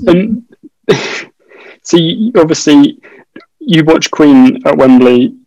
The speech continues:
It spurred you on to want to play guitar. Did, did you follow Queen from that point on, listening to it as an inspiration? Obviously, you, you went down the classical route. There's a, a fair bit of, um,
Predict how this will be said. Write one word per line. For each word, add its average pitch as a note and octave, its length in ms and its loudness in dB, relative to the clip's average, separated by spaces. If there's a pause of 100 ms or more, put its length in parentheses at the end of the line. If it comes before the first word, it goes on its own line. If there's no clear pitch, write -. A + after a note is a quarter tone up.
(140)
It - 140 -12 (300)
spurred B2+ 300 0
you B2+ 140 2
on A#2+ 180 2
to A#2 140 -4
want B2 140 -4
to - 60 -20
play B2 180 0
guitar. A#2 420 -4
Did, - 240 -6
did C3+ 140 -4
you C3 100 0
follow C3 300 2
Queen C3 560 2
from C3 220 0
that B2+ 200 -2
point C3+ 220 -4
on, B2+ 200 0
listening C3 420 -2
to - 160 -4
it - 80 -2
as B2 100 -10
an B2+ 60 0
inspiration? B2+ 760 -4
Obviously, B2 600 -10
you, A#2 360 -6 (120)
you A#2 100 -4
went A#2 200 -2
down A2+ 140 -2
the G#2+ 80 -8
classical - 420 -8
route. A2+ 300 -4 (400)
There's B2 160 -8
a, B2 80 -4
a - 240 -10
fair A#2+ 340 -4
bit A2+ 240 -8
of, A2+ 220 -6
um, A2 340 -6